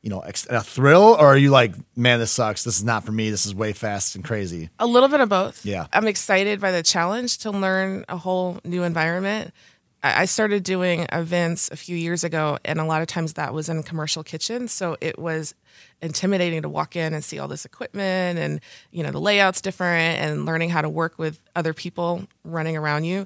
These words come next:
Speaker 2: But I enjoy learning, like, the new skill. But in an actual functional, functional, like, working restaurant, that's scary to
Speaker 1: Yeah,
Speaker 2: me. <laughs>
Speaker 1: for
Speaker 2: Like,
Speaker 1: sure.
Speaker 2: the line, like, when I walked into, I think Cuzzo's the first time when the line was, like, it was just crazy.
Speaker 1: Oh, yeah.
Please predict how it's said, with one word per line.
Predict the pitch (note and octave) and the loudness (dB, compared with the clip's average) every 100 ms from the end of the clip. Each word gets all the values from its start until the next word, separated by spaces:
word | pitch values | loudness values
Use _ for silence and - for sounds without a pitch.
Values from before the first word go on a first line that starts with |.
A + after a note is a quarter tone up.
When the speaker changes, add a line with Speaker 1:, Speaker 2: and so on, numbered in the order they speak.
| - | -2
Speaker 2:
But | F3 | 4
I | F3 | 6
enjoy | F3 E3+ E3+ E3 | 6 2 0 0
learning, | D#3+ D#3 D#3 D3+ D3 | 0 -2 -2 -2 -4
like, | D3+ | -6
the | D#3+ | -6
new | D#3 D3 | -6 -4
skill. | - D3+ D#3 - _ | -6 -6 -8 -10 _
But | - - | 2 4
in | F3+ | 6
an | F3+ | 4
actual | - E3+ - F#3+ | 4 4 2 -2
functional, | F3 - E3 - F#3 E3+ | -2 -2 -2 -2 -2 -2
functional, | - F#3+ F#3 G3 F3 E3 | -4 -2 0 0 0 0
like, | D3 C#3 - - | -2 -6 -12 -18
working | E3 E3 E3 F3 E3 D#3+ | -4 -4 -4 -6 -4 -4
restaurant, | D#3 D#3+ - B3+ C4 - - | -4 -4 -2 -2 -2 -6 -8
that's | D#3+ D3+ | -6 -4
scary | - - A#2 - | -4 -6 -8 -2
to | - - | -2 0
Speaker 1:
Yeah, | A2 G2+ | -2 2
Speaker 2:
me. | B3 | 6
<laughs> | |
Speaker 1:
for | |
Speaker 2:
Like, | A3+ G3 | 8 8
Speaker 1:
sure. | - - - - | 4 -4 -12 2
Speaker 2:
the | G3 | 4
line, | F#3 E3 F3 F#3 | 8 8 8 6
like, | F#3 | 4
when | F#3+ F#3+ | 6 6
I | |
walked | A3+ A3 A#3 | 8 6 6
into, | G#3 F#3 | 0 2
I | F3+ | 0
think | F#3+ - | -4 -6
Cuzzo's | F#3 E3 F3 D#3+ | -4 -2 -2 -4
the | |
first | D#3+ D#3+ - | -8 -8 -6
time | E3+ D#3 | -6 -4
when | D#3 | -4
the | D3+ | -4
line | D3 C#3+ D#3+ | -2 -2 -2
was, | D#3 D#3 - _ | -6 -8 -12 _
like, | E3 D3 _ _ _ _ _ _ _ _ - | -10 -10 _ _ _ _ _ _ _ _ -16
it | - | -10
was | E3+ | -6
just | E3 - | -8 -4
crazy. | D#3 C#3+ - B2+ | -6 -6 -6 2
Speaker 1:
Oh, | A#2+ | 2
yeah. | G#2 | 2